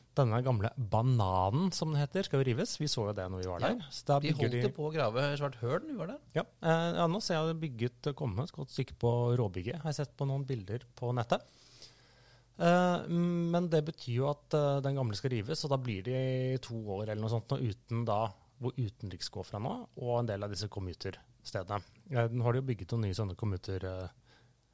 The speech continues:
Speaker 1: eh, gater, blant annet når, hvor vi dro fra, denne tjuefem og tjueseks
Speaker 2: Ja,
Speaker 1: og tjuesju.
Speaker 2: nedi der, ja.
Speaker 1: Ja, nede i under-, underetasjen. Eh, men da har de laget, laget da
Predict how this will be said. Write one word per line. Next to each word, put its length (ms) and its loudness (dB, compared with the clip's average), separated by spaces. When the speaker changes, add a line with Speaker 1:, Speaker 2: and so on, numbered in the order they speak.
Speaker 1:
eh, 480 -2
gater, 320 0
blant 240 2
annet 140 0
når, 240 -2
hvor 160 2
vi 140 -4
dro 160 -6
fra, 180 -2
denne 240 0
tjuefem 480 -8
og 80 -2
tjueseks 300 0
Speaker 2:
Ja, 260 0
Speaker 1:
og 80 0
tjuesju. 380 2
Speaker 2:
nedi 240 4
der, 180 2
ja. 220 -4
Speaker 1:
Ja, 120 4
nede 220 4
i 80 2
under-, 240 2
underetasjen. 580 -2
Eh, 360 2
men 180 0
da 160 6
har 40 2
de 80 0
laget, 240 -2
laget 380 0
da 140 0